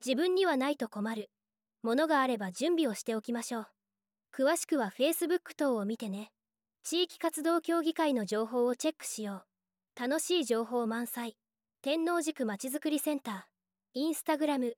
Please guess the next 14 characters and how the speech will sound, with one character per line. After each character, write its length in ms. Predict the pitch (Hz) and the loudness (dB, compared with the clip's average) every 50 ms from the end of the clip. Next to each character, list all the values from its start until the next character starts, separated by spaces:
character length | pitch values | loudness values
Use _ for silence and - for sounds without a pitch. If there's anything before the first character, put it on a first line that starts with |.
| _ _ _ _ _ _ _ _ _ _ _ _ | _ _ _ _ _ _ _ _ _ _ _ _
Facebook 580 | 277 311 349 339 - 359 320 370 349 - - 294 | 4 4 4 4 2 2 2 2 2 0 0 0
で 140 | 240 214 | 0 0
地 240 | 202 - - 339 381 | -2 -2 0 0 0
域 140 | 370 - 320 | 2 2 2
の 120 | 269 220 | 0 0
活 240 | - - 202 - 247 | 0 -4 -8 -4 0
動 180 | 233 277 302 311 | 2 4 4 4
情 200 | 269 320 320 302 | 4 2 2 2
報 180 | 269 269 233 | 2 0 0
な 120 | 220 208 196 | 0 -2 -4
ど 80 | 185 | -6
発 260 | 180 - - 196 - - | -8 -8 -8 -10 -8 -6
信 200 | - 240 247 240 | -4 -2 -2 -2
中。 260 | - - 226 220 | -4 -4 -6 -6